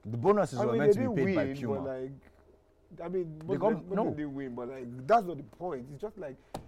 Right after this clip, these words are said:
Speaker 2: it just adds to the shame. Like, you have already done terribly. Just
Speaker 1: So,
Speaker 2: leave them
Speaker 1: wait,
Speaker 2: to
Speaker 1: home,
Speaker 2: go.
Speaker 1: Ocho, yeah. Blessing Oborududu, that's the
Speaker 2: That's the person,
Speaker 1: wrestler
Speaker 2: yeah.
Speaker 1: chick, yeah.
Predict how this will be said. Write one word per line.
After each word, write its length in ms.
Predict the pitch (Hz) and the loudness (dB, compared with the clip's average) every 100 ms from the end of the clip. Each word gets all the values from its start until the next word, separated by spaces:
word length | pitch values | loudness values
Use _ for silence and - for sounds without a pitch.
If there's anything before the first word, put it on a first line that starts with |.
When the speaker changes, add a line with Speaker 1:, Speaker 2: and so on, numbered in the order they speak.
| - _ _ _ _ _ | -16 _ _ _ _ _
Speaker 2:
it 160 | 196 160 | -2 0
just 180 | 247 - | -2 -2
adds 280 | 185 202 - | -2 -2 -2
to 80 | - | -8
the 100 | 143 | -10
shame. 580 | 120 - 175 160 - 120 - | -10 -10 -4 -4 -4 -14 -12
Like, 300 | 151 147 - _ _ _ _ | -8 -8 -10 _ _ _ _
you 120 | - 175 | -2 -2
have 100 | 180 | 0
already 240 | 226 247 | -2 -2
done 400 | 156 120 156 165 | -4 -2 -2 -2
terribly. 400 | 160 160 147 135 | -4 -4 -4 -6
Just 300 | 131 185 170 | -6 -6 -4
Speaker 1:
So, 60 | 143 131 | -2 -2
Speaker 2:
leave 40 | |
them 100 | 139 | 0
Speaker 1:
wait, 60 | 135 | -2
Speaker 2:
to 40 | 117 123 | -2 -8
Speaker 1:
home, 100 | 117 | -8
Speaker 2:
go. 140 | 123 | -8
Speaker 1:
Ocho, 260 | 123 117 98 101 - | -8 -8 -12 -14 -12
yeah. 340 | 98 90 82 - _ _ _ _ _ - _ - | -10 -10 -12 -14 _ _ _ _ _ -20 _ -4
Blessing 300 | 139 147 127 | -2 -2 -4
Oborududu, 560 | 95 110 95 101 92 90 | -4 -4 -4 -6 -8 -6
that's 260 | 101 104 - | -4 -4 -6
the 100 | - | 0
Speaker 2:
That's 180 | 180 151 | 2 2
the 60 | |
person, 240 | 131 151 104 | -2 -4 -2
Speaker 1:
wrestler 460 | 107 113 101 98 110 | -4 -2 0 0 -2
Speaker 2:
yeah. 60 | |
Speaker 1:
chick, 240 | 104 90 - - | -8 -10 -12 -14
yeah. 220 | 95 90 | -10 -8